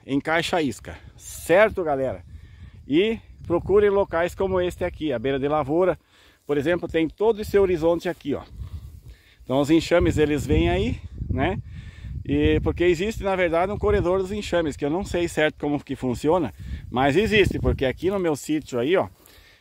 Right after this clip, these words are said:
já foram seis capturas só agora, fora os outros anos que eu colocava uma ou duas caixinhas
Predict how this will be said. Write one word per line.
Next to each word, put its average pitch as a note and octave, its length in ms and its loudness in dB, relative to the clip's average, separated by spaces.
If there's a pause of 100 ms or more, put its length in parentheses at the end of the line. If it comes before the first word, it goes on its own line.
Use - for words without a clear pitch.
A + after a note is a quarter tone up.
(120)
já B2 160 -4
foram D3 280 2
seis D#3+ 240 0
capturas D#3 520 -2
só C#3+ 200 0
agora, D#3+ 520 2 (1400)
fora C#3 300 4
os C#3+ 80 2
outros F#3 300 2
anos E3+ 300 2
que - 80 -6
eu G3+ 200 2 (540)
colocava D#3+ 380 0
uma A3 120 2
ou A3 40 2
duas G3+ 240 2
caixinhas E3+ 560 -2